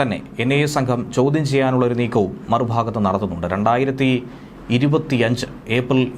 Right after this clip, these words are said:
ഇരുപത്തിരണ്ട്, ഇന്ത്യ ഒരു കാലത്തും മറക്കാൻ ആഗ്രഹിക്കാത്ത, മറക്കാൻ കഴിയാത്ത ഒരു ദിനം. പഹൽഗാമിലെ ബൈസരൻ വാലിയിൽ ഭീകരാക്രമണം ഉണ്ടായ ദിനം.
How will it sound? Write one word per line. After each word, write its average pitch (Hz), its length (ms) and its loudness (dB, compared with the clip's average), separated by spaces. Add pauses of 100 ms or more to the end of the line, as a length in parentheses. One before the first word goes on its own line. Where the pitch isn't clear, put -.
(120)
ഇരുപത്തിരണ്ട്, 107 640 0 (840)
ഇന്ത്യ 127 260 4
ഒരു 139 160 4
കാലത്തും 147 320 2 (100)
മറക്കാൻ 139 420 0 (360)
ആഗ്രഹിക്കാത്ത, 139 640 0 (720)
മറക്കാൻ 123 260 2 (100)
കഴിയാത്ത 139 440 2 (160)
ഒരു 107 160 2
ദിനം. 90 240 -4
പഹൽഗാമിലെ 135 580 2
ബൈസരൻ 151 440 0
വാലിയിൽ 131 360 2 (160)
ഭീകരാക്രമണം 131 640 2
ഉണ്ടായ 107 360 4
ദിനം. 82 160 -8